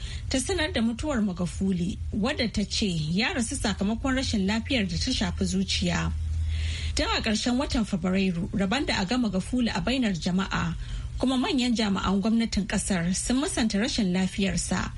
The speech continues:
duk da cewa an yi ta raɗe-raɗin bai da lafiya a yanar gizo da kuma yiwuwar bai iya aiki saboda rashin lafiyar.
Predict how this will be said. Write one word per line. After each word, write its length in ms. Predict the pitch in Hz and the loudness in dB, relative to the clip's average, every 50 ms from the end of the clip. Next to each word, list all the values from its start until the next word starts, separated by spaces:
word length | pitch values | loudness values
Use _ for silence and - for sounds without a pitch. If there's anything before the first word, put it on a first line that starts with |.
| - - - - - - - - - | -8 -8 -6 -6 -6 -6 -6 -4 -2
duk 180 | - 294 - - | -2 -2 0 0
da 80 | 370 | 0
cewa 680 | 226 - - - 247 208 170 175 185 185 180 175 165 151 | 0 0 0 0 2 2 2 2 2 2 2 0 0 0
an 160 | - 254 285 294 | 0 0 2 2
yi 100 | 302 269 | 2 2
ta 140 | 285 302 | 0 0
raɗe-raɗin 580 | 330 320 - - 208 196 226 226 226 240 233 226 | 0 0 0 0 2 2 2 0 0 2 2 2
bai 140 | 240 302 262 | 2 2 2
da 100 | 196 190 | 2 2
lafiya 560 | 170 180 185 185 - - 196 196 185 170 - | 2 2 2 0 0 0 0 0 0 0 0
a 60 | - 196 | 0 0
yanar 400 | 180 185 190 196 202 196 190 190 | 2 2 4 4 2 2 2 2
gizo 380 | 180 - 208 185 - 180 185 - - | 2 2 0 0 0 0 -2 0 0
da 120 | 175 196 190 | 0 0 0
kuma 240 | - - 254 294 | 0 0 0 2
yiwuwar 440 | 294 247 214 214 226 233 226 240 233 220 | 2 2 2 4 2 2 2 2 2 2
bai 80 | 208 294 | 2 0
iya 260 | 247 - 214 208 196 - - | 0 2 2 0 0 0 0
aiki 460 | 196 190 185 - - - 175 170 156 | 2 2 2 0 0 0 0 0 0
saboda 400 | - - 262 233 233 190 165 185 | 0 0 2 2 2 2 0 0
rashin 340 | 185 247 262 - 240 202 180 | 0 0 0 2 2 2 2
lafiyar. 580 | 180 180 180 180 - 214 190 180 175 180 165 | 2 2 0 0 0 0 0 0 0 0 -2